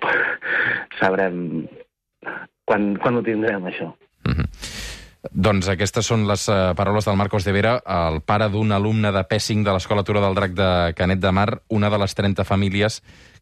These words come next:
Speaker 2: que, eh, finalment ha portat també aquest cas a la justícia per defensar l'escolarització en català de, dels seus fills. Gràcies, Marcos, molta sort, bon dia.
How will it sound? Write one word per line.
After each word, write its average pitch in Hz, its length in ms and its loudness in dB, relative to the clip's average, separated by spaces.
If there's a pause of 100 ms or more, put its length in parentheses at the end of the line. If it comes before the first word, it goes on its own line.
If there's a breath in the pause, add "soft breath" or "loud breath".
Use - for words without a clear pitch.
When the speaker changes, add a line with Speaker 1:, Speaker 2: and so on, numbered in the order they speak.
Speaker 2:
que, 98 100 -2
eh, 87 680 2
finalment 85 520 2
ha 76 320 2
portat 80 260 0
també 80 240 2
aquest 78 240 -2
cas 82 220 0
a 78 300 2
la 78 120 0
justícia 85 480 -2
per 85 140 0
defensar 80 560 0
l'escolarització 85 760 0
en 82 180 0
català 80 360 2 (400 loud breath)
de, 76 580 2
dels 76 220 0
seus 85 180 0
fills. 71 300 -2
Gràcies, 110 400 0
Marcos, 127 280 0
molta 127 200 2
sort, 110 180 0
bon 113 120 2
dia. 104 260 0